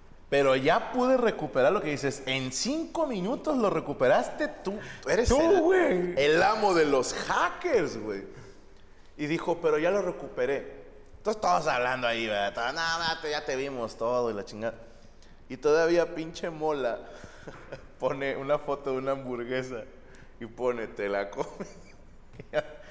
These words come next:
Speaker 1: Me acuerdo mucho de ese tweet, de haberle mandado mensaje, "Eres un hijo de puta". <laughs>
Speaker 2: Güey, es que... Eh, yo en aquel tiempo yo no, yo no usaba Twitter, güey.
Speaker 1: ¿Por?
Speaker 2: Porque yo era un
Speaker 1: Divertido.
Speaker 2: señor, güey.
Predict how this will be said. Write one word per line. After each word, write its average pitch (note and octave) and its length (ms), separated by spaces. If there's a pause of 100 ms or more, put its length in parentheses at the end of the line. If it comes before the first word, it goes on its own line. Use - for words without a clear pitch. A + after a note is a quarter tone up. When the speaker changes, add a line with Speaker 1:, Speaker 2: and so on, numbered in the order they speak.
(160)
Speaker 1:
Me C#3 60
acuerdo F#3 500
mucho A3 260
de G#3+ 40
ese G3+ 140
tweet, F3 240
de C3 60
haberle D3 260
mandado C#3 360
mensaje, C3 480
"Eres D#3 240
un C3 140
hijo B2 340
de G#2+ 120
puta". A2 500 (380)
<laughs> - 380
Speaker 2:
Güey, C3+ 340
es C3+ 140
que... - 100 (240)
Eh, - 440 (380)
yo D3+ 160
en E3 80
aquel F3+ 220
tiempo F3+ 300
yo E3+ 140
no, E3+ 240
yo C3 140
no D#3 120
usaba D3+ 400
Twitter, C#3 360
güey. G2 120 (320)
Speaker 1:
¿Por? A#3 320 (280)
Speaker 2:
Porque F3 400
yo G3+ 140
era A3+ 120
un A#3+ 120
Speaker 1:
Divertido. C4 300
Speaker 2:
señor, E4 100
güey. E4 180